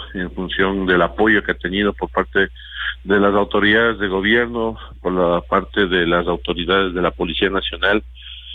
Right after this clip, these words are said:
y como manifesté, la vocación de Santiago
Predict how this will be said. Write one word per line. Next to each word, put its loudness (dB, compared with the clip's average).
y -4
como 4
manifesté, 0
la -2
vocación 0
de 2
Santiago 0